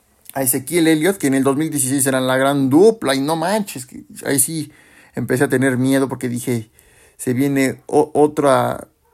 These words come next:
otra gran era para los Cowboys", pero no, porque cuando en el dos mil diecisiete que suspenden a Ezequiel Elliott por violencia familiar o algún asunto así,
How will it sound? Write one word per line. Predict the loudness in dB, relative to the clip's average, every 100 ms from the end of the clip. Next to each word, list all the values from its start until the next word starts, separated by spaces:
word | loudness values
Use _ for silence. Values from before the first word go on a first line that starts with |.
| _
otra | -4 0 2
gran | 2 0
era | 0 0
para | -2 -2
los | -2 -2
Cowboys", | 2 2 2 -2 -4 -10 -16 _ _ _ _ _ _
pero | -2 0 4
no, | 4 4 -2 _ _
porque | -4 -2
cuando | 0 2
en | 2
el | 2
dos | 2
mil | 2 2
diecisiete | 2 2 0 -2 -4
que | -2
suspenden | -2 -2 -2 -2 0
a |
Ezequiel | 0 -2 0 2 4
Elliott | 4 4 2 -2 _ _ _ _ -6
por | 0 0 2
violencia | 0 0 0 -2
familiar | -2 -2 -2 0 0 0
o | 0 -2
algún | -2 -2 -2
asunto | -2 -2 -4
así, | -2 -2